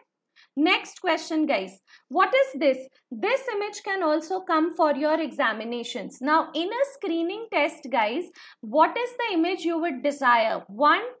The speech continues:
two, three or four? किसी भी स्क्रीनिंग टेस्ट में आप कौन सा इमेज डिजायर करते हो? किसी भी स्क्रीनिंग टेस्ट में, guys, if you have questions, you can ask me once we are just finished with all the images, then I'll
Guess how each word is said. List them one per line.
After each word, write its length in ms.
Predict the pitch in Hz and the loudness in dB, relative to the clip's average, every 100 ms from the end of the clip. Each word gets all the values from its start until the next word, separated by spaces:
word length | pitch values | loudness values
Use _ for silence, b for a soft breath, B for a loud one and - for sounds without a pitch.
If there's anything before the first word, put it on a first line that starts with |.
| _ | _
two, 380 | 359 349 440 466 - _ _ | -2 0 0 -4 -20 _ _
three 360 | - 330 349 370 | -8 -4 -4 -2
or 180 | 277 294 | 2 0
four? 400 | 294 - 254 185 b b _ 370 | 0 0 0 -2 b b _ -6
किसी 220 | 370 427 427 | -4 -6 -4
भी 100 | 466 | -4
स्क्रीनिंग 480 | 466 370 349 370 403 | -4 -2 -2 -2 -4
टेस्ट 320 | 392 370 370 359 | -2 -2 -2 -6
में 200 | 381 - | -6 2
आप 260 | 320 349 - | 4 4 0
कौन 300 | 339 339 403 | -2 0 -2
सा 180 | - 453 - | 0 0 0
इमेज 340 | 311 330 330 254 | 0 0 -4 -4
डिजायर 500 | 311 294 269 262 294 359 | -2 2 4 6 4 2
करते 340 | 320 - - | -4 -4 -8
हो? 200 | 208 208 - _ b b b - | -8 -8 -12 _ b b b -4
किसी 320 | 359 392 427 | -4 -2 -4
भी 160 | 427 440 | -2 -6
स्क्रीनिंग 520 | - 359 359 359 392 | -6 -4 -2 -2 -2
टेस्ट 320 | 381 320 339 - | 2 2 0 -6
में, 80 | 349 | 0
guys, 260 | 349 370 403 | 2 2 -2
if 100 | - | -6
you 100 | 403 403 | 0 4
have 180 | 381 - | 4 4
questions, 560 | 330 311 - 403 480 359 | 0 0 -4 -8 -8 -6
you 80 | 349 | -6
can 120 | 370 349 | -2 0
ask 280 | 294 294 - 349 | 0 0 -10 -8
me 100 | 370 359 | -6 -2
once 280 | 269 294 349 - | -2 -2 -4 -6
we 100 | 339 330 | 0 0
are 40 | 339 | 0
just 260 | 370 392 - | -4 -8 -4
finished 400 | 302 302 370 - 349 | 0 0 -2 -6 -6
with 140 | 330 | 0
all 180 | 277 277 | 2 4
the 100 | 330 349 | 2 -2
images, 500 | 254 254 269 415 494 - B B 254 | -2 -2 -2 -4 -6 -10 B B 0
then 180 | 349 392 | 2 4
I'll 140 | 370 | 2